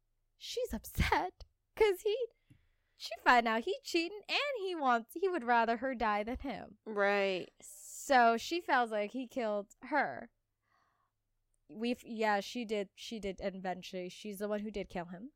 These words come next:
Speaker 2: Right.
Speaker 1: She did. She's the one who pretty much shot him and stuff. Now, this is how, what ends up playing out. She wrote in the diary that she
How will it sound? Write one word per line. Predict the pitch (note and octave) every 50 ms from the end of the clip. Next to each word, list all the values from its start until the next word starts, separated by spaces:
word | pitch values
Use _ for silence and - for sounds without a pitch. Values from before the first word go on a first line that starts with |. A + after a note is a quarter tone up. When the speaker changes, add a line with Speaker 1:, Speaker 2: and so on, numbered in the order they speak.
| _ _ _
Speaker 2:
Right. | B3+ A3 G#3+ G#3+ G#3 A3 A3 A3 A3+ B3 _
Speaker 1:
She | - - - F#3+
did. | F3+ _ F#3+ F#3 F3+ F#3 -
She's | - - G#3 G3 F#3
the | G3+ G3
one | G3 G3+
who | G#3+ G3+ G3+
pretty | - A3 G#3 G3+
much | G3 G3+ A3
shot | - A3 F#3 F3+
him | F3 F3
and | E3+ -
stuff. | - E3+ E3+ F#3 - _ _ _ _ _ _ _ _ _ _ _ _ _ _ _ _ -
Now, | A3 G#3 G#3+ G#3+
this | A#3 B3+ C4 -
is | C#4 C#4 C4+
how, | C4+ B3+ A#3+ A#3 A#3 A#3 A#3 - -
what | - G3+ G3+ -
ends | G3+ G3+ G3 F#3+
up | G3 -
playing | - G3+ F3+ F3 - C#3+
out. | A#2+ F2+ - - - - - - - - _ - _ _ _ _ _ _ _ _ _ _ _
She | - - - - - C4+ C#4+ D#4+ E4+ F4 F#4 F#4+ F#4 - - _ _ _ _ _ _ _ _ _ _
wrote | - G3 F3+ F3+ G3+ G#3+ A#3+ C#4 D#4+ D#4+ -
in | - - A3 G#3+ A3
the | A3+ A3
diary | G3 G#3+ G3+ G3+ G#3+ G#3+ G3+ - - - - - - - A#3+ A3 _ _ _ _ _ _ _ _ _ _ _ _ _ _ _ _ _ _
that | - F3+ G3 G3 F#3+ F#3+ F#3+ F#3+ - - - _ _ _ _ _
she | - - - - - - - B3 B3+ B3+ B3+ B3+ B3+ C4 C4 C4 B3